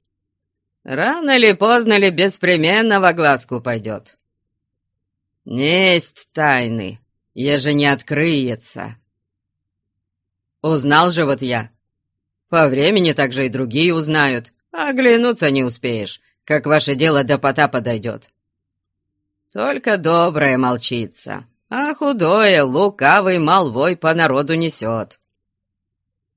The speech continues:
"А нечто сама Просковья станет молчать, как ты от неё откинешься, а? Не покаяться разве отцу с матерью? Тогда, брат, ещё хуже будет". "Ох, искушение!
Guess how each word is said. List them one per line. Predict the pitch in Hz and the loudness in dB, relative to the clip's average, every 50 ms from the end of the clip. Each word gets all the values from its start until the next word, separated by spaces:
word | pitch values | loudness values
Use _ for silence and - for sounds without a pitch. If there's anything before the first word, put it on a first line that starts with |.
| _ _ _ _ _ _ _ _ _ _ _ _ _ _ _ | _ _ _ _ _ _ _ _ _ _ _ _ _ _ _
"А | - 135 135 | -4 -2 0
нечто | 139 143 143 135 - 147 131 | 2 2 0 0 0 -4 -2
сама | - 147 139 147 139 | 0 0 0 0 0
Просковья | - 147 143 139 - - 143 123 104 113 113 | 0 0 -2 -2 -2 -2 -4 -4 -2 -4 -8
станет | 113 - - 147 180 208 190 - | -6 -2 0 0 2 0 -2 0
молчать, | 170 147 139 131 - - 120 104 90 - _ _ _ _ | 0 0 0 0 -2 -4 -4 -4 -6 -10 _ _ _ _
как | - 151 135 - | -2 -2 -2 0
ты | - 151 139 | 0 0 0
от | 131 117 | 0 0
неё | 160 156 151 160 160 | 0 0 2 2 2
откинешься, | 185 - - 220 147 104 98 95 - - - - 80 - _ _ _ _ | 0 0 -2 -2 -2 -2 -4 -8 -10 -12 -14 -16 -16 -18 _ _ _ _
а? | 113 135 160 185 247 285 - _ _ _ _ _ _ _ _ _ _ _ _ _ _ _ _ _ _ _ _ _ | 0 2 2 2 2 0 -6 _ _ _ _ _ _ _ _ _ _ _ _ _ _ _ _ _ _ _ _ _
Не | - 135 165 165 | -2 -2 -2 2
покаяться | 175 165 151 - 156 165 220 262 277 - 254 247 | 2 0 2 4 4 4 6 4 2 2 2 4
разве | 233 202 160 135 113 123 131 131 | 6 6 4 4 2 0 0 0
отцу | 135 123 - 165 147 | 0 0 -2 -4 -4
с | - | 0
матерью? | 175 175 156 120 98 - 104 95 101 80 82 82 - _ _ _ _ - | 2 2 2 2 0 -4 -10 -10 -10 -10 -12 -12 -14 _ _ _ _ -4
Тогда, | - 294 240 226 214 202 180 185 175 185 175 170 170 | 0 2 4 6 6 4 4 2 0 2 2 2 2
брат, | 190 196 175 165 180 | 4 2 2 2 2
ещё | 180 180 175 - 190 196 | 0 0 0 2 0 0
хуже | 175 - 131 131 143 143 156 151 | 0 0 -4 -4 -2 0 -2 -2
будет". | 131 123 117 113 95 104 110 - - - _ _ _ _ _ _ _ _ _ _ _ _ _ _ _ | -2 -2 -8 -8 -8 -10 -12 -12 -12 -20 _ _ _ _ _ _ _ _ _ _ _ _ _ _ _
"Ох, | - 175 170 165 160 156 151 131 - 147 | -2 2 4 4 6 4 4 2 0 -2
искушение! | 139 123 - - - 147 135 - - - 135 123 123 123 120 123 127 123 127 127 | -4 -4 -4 -4 -4 -4 -2 -2 -2 -2 -2 -2 -2 -2 -4 -4 -4 -6 -6 -10